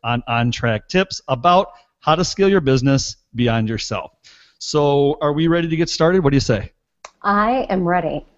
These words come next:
Speaker 1: <laughs> Well,
Speaker 2: Let's
Speaker 1: you look
Speaker 2: do it.
Speaker 1: lovely today. Can I say that? How, just, don't you look
Speaker 2: Aw.
Speaker 1: lovely? Hey, you guys, if you think
Speaker 2: <laughs>
Speaker 1: she's lovely, just say, uh, tweet at On Track Tips, "Rebecca Radice is lovely today."
Speaker 2: <laughs>
Speaker 1: All right, guys? Okay, here we go.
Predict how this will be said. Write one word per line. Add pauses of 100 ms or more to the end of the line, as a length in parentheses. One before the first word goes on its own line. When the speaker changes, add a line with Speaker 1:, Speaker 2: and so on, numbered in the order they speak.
(120)
Speaker 1:
<laughs>
Well,
Speaker 2:
Let's
Speaker 1:
you
look
Speaker 2:
do
it.
Speaker 1:
lovely
today.
Can
I
say
that?
How,
just,
don't
you
look
Speaker 2:
Aw.
Speaker 1:
lovely? (280)
Hey,
you
guys,
if
you
think
Speaker 2:
<laughs>
Speaker 1:
she's
lovely,
just
say, (340)
uh, (160)
tweet
at
On
Track
Tips,
"Rebecca
Radice
is
lovely
today."
Speaker 2:
<laughs>
Speaker 1:
All
right,
guys? (500)
Okay, (280)
here
we
go.